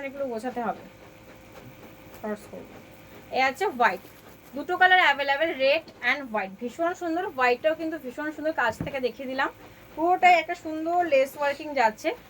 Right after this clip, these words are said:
সফট কটনের মধ্যে প্যাডেড। এই আছে আপনাদের হোয়াইট কালার, হোয়াইট রেড, ফ্রন্ট ওপেন, প্যাডেড, কটন লাইনিং, ব্যাক ফুল কভার, স্লিভলেসের উপরে, up to forty-four chest size, five eighty is the price। এবার একটা হল-, halter neck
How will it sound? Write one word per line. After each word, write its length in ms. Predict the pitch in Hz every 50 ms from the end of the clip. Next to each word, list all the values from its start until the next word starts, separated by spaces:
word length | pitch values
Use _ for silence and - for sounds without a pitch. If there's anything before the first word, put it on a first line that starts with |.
| - - - - - -
সফট 280 | 349 339 349 349 - - -
কটনের 380 | 269 247 247 254 262 277 277 277 269
মধ্যে 220 | 262 262 247 285 339 330 -
প্যাডেড। 260 | 240 196 180 180 - - 220
এই 60 | 226 240 240
আছে 160 | 240 - - 269
আপনাদের 260 | 254 254 254 285 480 453 320
হোয়াইট 240 | 233 233 208 202 202 -
কালার, 220 | - 190 - - - - 214
হোয়াইট 280 | 226 233 233 226 220 - 202
রেড, 140 | 185 - - - - - - - - - - - - - - - - -
ফ্রন্ট 300 | 320 320 302 311 311 311 339 330
ওপেন, 240 | 330 - 339 349 381 466 - -
প্যাডেড, 340 | 320 262 254 247 254 294 - - - 254
কটন 320 | 240 233 233 254 254 254 254 240
লাইনিং, 240 | 220 208 214 240 302 311 269 247
ব্যাক 180 | 233 233 226 - -
ফুল 160 | - 285 320 330 -
কভার, 280 | 302 277 269 262 277 294 330 -
স্লিভলেসের 560 | - 294 311 294 302 311 339 339 - 370 330 302 277
উপরে, 240 | 247 - 294 311 480 554 - - - - - -
up 80 | 220 214 -
to 60 | 320 339 -
forty-four 440 | 285 233 220 - - 247 294 311 302 302 -
chest 200 | 262 240 247 - -
size, 180 | 302 453 466 - -
five 200 | 254 240 233 226 226 233
eighty 200 | 226 220 - 254 247
is 40 | 226 247
the 80 | 320 370 -
price। 240 | 220 180 - - - - - - - - - - - - - -
এবার 120 | - 285
একটা 120 | 302 370 370 302
হল-, 340 | 294 277 277 294 311 320 - - 214
halter 280 | 240 254 247 247 294 302 320
neck 100 | 320